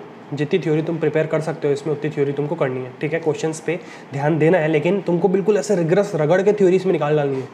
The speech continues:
Main दिक्कत क्या होगी, YouTube पे, अ, अ, तुम core पढ़ोगे, YouTube पे कोर पढ़ोगे तो directly सबने gate के perspective से पढ़ा रखा है, इतनी details अभी तक तो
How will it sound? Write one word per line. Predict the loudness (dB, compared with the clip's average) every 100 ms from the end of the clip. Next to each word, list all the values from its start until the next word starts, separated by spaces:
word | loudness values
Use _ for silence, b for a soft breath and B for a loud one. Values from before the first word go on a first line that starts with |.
| 2
Main | 2 2
दिक्कत | 0 0
क्या | 2
होगी, | 2 4 0 -2 B B
YouTube | 2 4 4 2 0
पे, | -2 -2
अ, | 0
अ, | 2 2 2 2 2 2
तुम | 2 2
core | 2 2
पढ़ोगे, | 4 4 4 2
YouTube | 2 -2
पे | -2
कोर | 0 0
पढ़ोगे | 2 0 2
तो | 0
directly | 2 0 2 0
सबने | 0 0
gate | 2 0 2
के | 2
perspective | 2 0 -2 -2 -2
से | 0
पढ़ा | 0 0
रखा | -2 -4
है, |
इतनी | -4 -2
details | -2 0 0 0 -2 0
अभी | 2 4
तक | 2
तो | 2 2